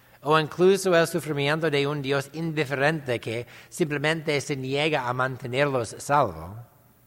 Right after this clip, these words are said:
Pienso más bien que el sufrimiento que se anuncia es el sufrimiento de refinamiento.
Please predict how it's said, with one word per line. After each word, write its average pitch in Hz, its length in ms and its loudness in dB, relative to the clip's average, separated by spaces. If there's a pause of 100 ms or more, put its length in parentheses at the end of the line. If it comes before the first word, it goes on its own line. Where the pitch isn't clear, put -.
(1800)
Pienso 180 400 -4
más 113 240 -4
bien 82 220 -12 (580)
que 147 120 0
el 147 120 4
sufrimiento 160 720 -2
que 170 260 2
se 151 180 -2
anuncia 180 840 0 (500)
es - 160 -8
el 151 140 0
sufrimiento 160 1040 -4 (400)
de 139 400 0 (160)
refinamiento. 135 1000 -2